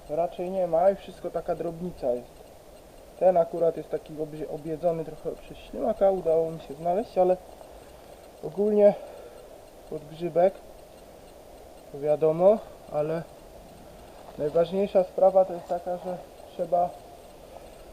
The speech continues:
trzeba się dobrze wpatrywać. Tak stanąć i tak patrzeć.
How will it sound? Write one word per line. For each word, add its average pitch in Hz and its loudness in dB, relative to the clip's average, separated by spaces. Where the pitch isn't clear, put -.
trzeba 220 6
się 226 4
dobrze 220 8
wpatrywać. 202 0
Tak - -6
stanąć 214 8
i 156 -10
tak 160 -2
patrzeć. - -6